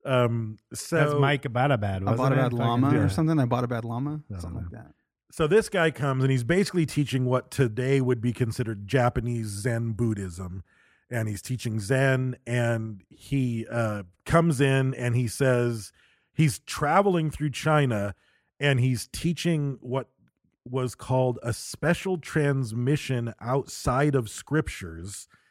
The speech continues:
Speaker 1: which did not stand upon words.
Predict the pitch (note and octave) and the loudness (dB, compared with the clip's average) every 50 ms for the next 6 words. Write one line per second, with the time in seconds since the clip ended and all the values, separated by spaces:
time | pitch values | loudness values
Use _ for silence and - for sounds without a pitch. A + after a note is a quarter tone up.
0 | _ - - B2+ B2 - A2 G#2 B2 A#2+ G#2 G#2+ A2 A#2+ B2+ C3+ C#3 - - - | _ -4 -2 -2 -2 -2 -4 -4 -4 -4 -4 -4 -4 -2 -2 -2 -4 -6 -8 -14
1 | - - - C3 C3+ C3 B2+ B2+ A#2+ G#2+ - - - A#2+ A2+ A2 G#2+ G#2+ F#2+ G2 | -10 -6 -4 -2 -2 -2 -2 -2 -4 -4 -4 -4 -4 -4 -4 -4 -8 -8 -8 -6
2 | G#2 G#2 G2 F2+ D#2+ - - _ - - - | -6 -6 -6 -8 -10 -14 -18 _ -20 -20 -20